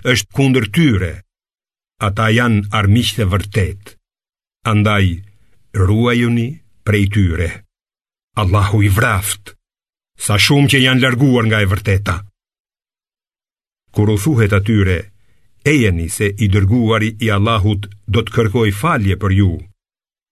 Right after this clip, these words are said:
ata tundin kokat e tyre dhe i sheh ata të kthehen me mendje madhësi. Njësoj është, u lute për faljen e tyre apo nuk u lute, Allahu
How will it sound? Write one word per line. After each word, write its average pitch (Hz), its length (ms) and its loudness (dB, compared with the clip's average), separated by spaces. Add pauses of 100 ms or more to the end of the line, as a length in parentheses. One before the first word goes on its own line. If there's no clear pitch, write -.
(100)
ata 107 280 -4
tundin 98 640 0
kokat 110 400 -4
e 98 80 -2
tyre 101 380 0 (680)
dhe 95 200 0
i 87 40 -2
sheh 104 240 0
ata 101 200 0
të 98 120 -4
kthehen 98 520 -2 (100)
me 95 100 0
mendje 90 360 0
madhësi. 87 600 -4 (1600)
Njësoj 104 640 0
është, - 320 -8 (400)
u 101 120 2
lute 113 420 2
për 101 220 -4
faljen 101 480 -2
e 92 60 0
tyre 87 480 -2
apo 110 240 -2
nuk 104 220 0
u 101 60 2
lute, 143 480 0 (640)
Allahu 98 680 0